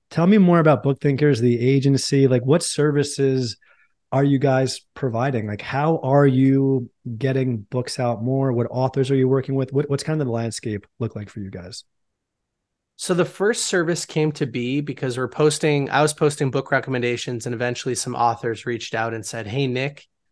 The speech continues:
Speaker 2: your audience is my target reader. I'd love to pay you for a book promotion."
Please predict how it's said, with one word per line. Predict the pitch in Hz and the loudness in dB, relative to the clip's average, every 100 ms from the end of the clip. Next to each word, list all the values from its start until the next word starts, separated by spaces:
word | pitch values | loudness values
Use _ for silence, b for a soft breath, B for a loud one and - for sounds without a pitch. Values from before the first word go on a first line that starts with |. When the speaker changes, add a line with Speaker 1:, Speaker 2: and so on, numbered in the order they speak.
| _ - | _ -8
Speaker 2:
your | 131 143 151 123 | 4 6 6 4
audience | 127 131 135 139 - | 2 0 -4 -6 -6
is | 139 135 | -4 -2
my | 127 127 | -2 -4
target | - 123 120 131 | -2 -4 -2 -6
reader. | 131 135 135 | -4 -2 0
I'd | 120 | 0
love | 120 113 | -2 -4
to | 113 | -6
pay | - 131 | -6 -6
you | 127 123 | -4 -6
for | - 120 | -6 -6
a | |
book | 113 123 - | -4 -6 -6
promotion." | - 107 101 - 120 | -10 -8 -8 -10 -14